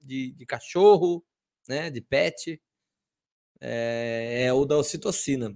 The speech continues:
Que, aliás, a mulher, quando fica grávida, ela já começa a fabricar mais ocitocina do que o comum. E o homem tem uma explosão de ocitocina quando ele percebe,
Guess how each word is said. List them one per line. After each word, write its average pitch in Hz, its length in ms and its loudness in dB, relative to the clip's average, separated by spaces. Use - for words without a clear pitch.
Que, 175 100 8
aliás, 220 920 10
a - 60 -6
mulher, 160 380 4
quando 185 400 0
fica 151 460 0
grávida, 147 680 0
ela 147 240 4
já 165 140 -4
começa 170 380 -4
a - 20 -14
fabricar 180 800 0
mais 175 460 4
ocitocina 160 760 -4
do 160 140 -8
que - 140 -4
o 151 80 0
comum. 170 500 0
E 151 160 0
o 175 140 10
homem 190 380 8
tem 196 280 4
uma 202 220 4
explosão 185 580 4
de 185 80 0
ocitocina 170 600 -4
quando 185 260 -2
ele 185 300 2
percebe, 156 1200 2